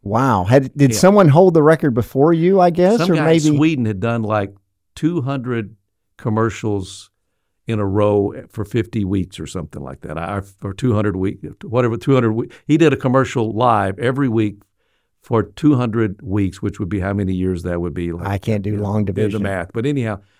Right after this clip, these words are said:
Speaker 2: so they really created a new Guinness World Record for us.
Speaker 1: Sure.
Speaker 2: Yeah.
Speaker 1: That's so cool. Now, you're still out by the state police,
Speaker 2: Yes.
Speaker 1: correct?
Speaker 2: Yeah.
Speaker 1: Now, I'm old enough to remember when that was a movie theater.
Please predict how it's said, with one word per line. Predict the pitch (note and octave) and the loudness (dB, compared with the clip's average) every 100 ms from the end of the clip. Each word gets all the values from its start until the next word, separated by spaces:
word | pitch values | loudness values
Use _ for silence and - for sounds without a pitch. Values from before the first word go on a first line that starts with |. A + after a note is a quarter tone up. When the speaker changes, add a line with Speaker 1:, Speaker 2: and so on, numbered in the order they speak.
| _ - | _ -4
Speaker 2:
so | D3 | 0
they | C#3 | 2
really | G#3+ A#3 | 2 0
created | C3 C3 A#2 A2 G2+ | -2 -2 0 -2 -2
a | |
new | G2+ A2+ A#2+ A#2 A2 - F#3+ _ _ - | -4 -2 -2 -2 -2 -6 -18 _ _ -12
Guinness | G2+ A2 G#2 A2 | -4 -2 -2 -2
World | G#2 G2 | -2 0
Record | G2 G2+ - - | -2 -4 -6 -12
for | - - | -12 -16
us. | - - - | -18 -20 -10
Speaker 1:
Sure. | E3+ C3+ G2+ - | -4 -4 -4 -10
Speaker 2:
Yeah. | G#2+ | -4
Speaker 1:
That's | F3+ - | -2 0
so | G3+ | -2
cool. | - F3 | 2 2
Now, | C3 F3+ | 4 4
you're | F#3 F#3+ | 4 2
still | - C#4+ B3 | 2 4 4
out | F3+ F3 E3 G#2+ - _ _ - | 4 2 2 -2 -14 _ _ 0
by | C3+ C3+ | 4 4
the | |
state | B2 D3 A#2+ | 4 2 0
police, | A2+ A#2+ G2 - | 2 2 2 -2
Speaker 2:
Yes. | - | -2
Speaker 1:
correct? | G#2 A2+ C3 - _ - | 0 2 -2 -8 _ -4
Speaker 2:
Yeah. | C#3 | 2
Speaker 1:
Now, | F#3+ E3 | 4 2
I'm | - G#3+ C#4 A3 | 0 2 4 4
old | F#2+ F3 F3+ | 6 6 8
enough | D#3+ B2+ | 6 4
to | C#3 | 4
remember | C#3+ C#3 C3 C3+ | 4 4 4 4
when | D3 C#3 | 4 4
that | D#3 A2+ | 4 4
was | D3 B2+ - | 2 2 2
a | A#2+ A#2+ | 4 6
movie | A#2 C3 F#3 F3+ A2+ | 8 10 10 8 2
theater. | B2+ A2 F#2 A1+ B2 | 2 2 2 -2 -12